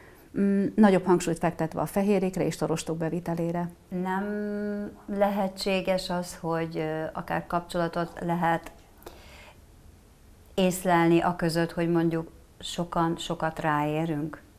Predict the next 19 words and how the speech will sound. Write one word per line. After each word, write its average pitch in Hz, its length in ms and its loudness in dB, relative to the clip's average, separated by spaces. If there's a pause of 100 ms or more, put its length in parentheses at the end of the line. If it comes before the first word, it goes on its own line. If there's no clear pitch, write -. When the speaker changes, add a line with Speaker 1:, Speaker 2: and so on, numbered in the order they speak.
Speaker 2:
hogy 160 180 -2
van 160 160 6
időnk 156 320 2
sokat - 400 -4
enni? 165 420 2 (180)
Tehát 170 160 -4
azt 185 120 0
szeretném 175 300 2
mondani, 170 200 6
hogy 165 100 2
azt 170 180 0
az 170 120 0
időt 175 280 -2
ugye 180 160 0
másra 180 380 2
is 151 160 -6
fordíthatnánk 156 840 -8
például. - 640 -8 (540)
Speaker 1:
Öm, 185 460 0